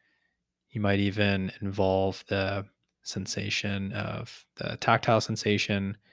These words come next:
noticing how your bum feels on the cushion or chair. Maybe feeling something soothing, like if there's a blanket under you.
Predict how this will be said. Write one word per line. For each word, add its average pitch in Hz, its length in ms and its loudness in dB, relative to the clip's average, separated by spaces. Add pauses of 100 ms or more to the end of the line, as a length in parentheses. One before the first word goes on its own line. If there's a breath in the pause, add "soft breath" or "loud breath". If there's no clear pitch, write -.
(640 soft breath)
noticing 95 960 0 (480)
how 101 220 -4
your 101 220 -4
bum 110 400 6
feels 101 380 4
on 101 140 -4
the 107 60 -6
cushion 104 420 0
or 104 80 -10
chair. 107 540 2 (3500)
Maybe 104 160 -6
feeling 98 1040 2
something 98 600 -6
soothing, 98 680 2
like 98 180 -8
if 110 120 -10
there's - 200 -8
a - 60 -8
blanket 101 760 0
under 98 240 0
you. 98 400 -2